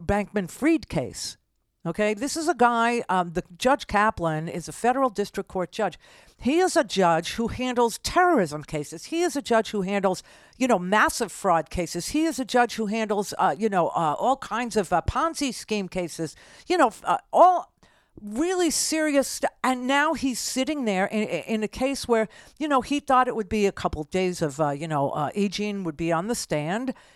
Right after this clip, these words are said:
and they would, uh, examine her. You know, her lawyers would ask her questions about, you know, "What, what did this, uh, do to you?" And, you know, and she's telling the story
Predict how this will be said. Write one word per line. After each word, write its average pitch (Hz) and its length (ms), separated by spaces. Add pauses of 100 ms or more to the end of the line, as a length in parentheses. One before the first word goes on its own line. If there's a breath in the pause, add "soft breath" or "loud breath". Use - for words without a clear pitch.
(160 soft breath)
and 196 280
they 185 100
would, 196 260
uh, 185 200
examine 170 520
her. 175 240
You 226 140
know, 175 140
her 202 200
lawyers 185 440
would 170 100
ask 170 240
her 190 80
questions 180 600
about, 165 340
you 185 80
know, 156 180
"What, 156 460
what 175 220
did 185 180
this, - 300
uh, 160 120
do 165 280
to 175 80
you?" 160 440
And, 170 140 (340 loud breath)
you 202 120
know, 202 160
and 202 160
she's 247 200
telling 294 380
the 185 80
story 233 400